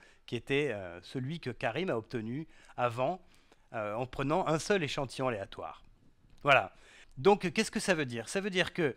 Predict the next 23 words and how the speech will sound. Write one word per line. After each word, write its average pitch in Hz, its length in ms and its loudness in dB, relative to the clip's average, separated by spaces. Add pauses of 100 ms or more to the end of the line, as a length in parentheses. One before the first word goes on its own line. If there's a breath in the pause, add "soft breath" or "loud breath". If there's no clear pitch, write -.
s'il 196 240 -8
suppose 214 480 2
que 147 100 -2
la 127 100 0
méthode 151 320 0
est 143 80 0
bonne 147 260 4
dans 113 100 -2
quatre-vingt-dix-neuf 127 720 -2
pour - 160 -10
cent 135 160 -4
des 98 140 -8
cas, 202 300 0
en 175 100 2
fait, - 260 -2
il 147 80 -2
a 131 60 0
une 135 100 -4
probabilité 143 680 -4
très, - 240 -2
très, 185 200 0
très 139 200 -2
faible 214 500 0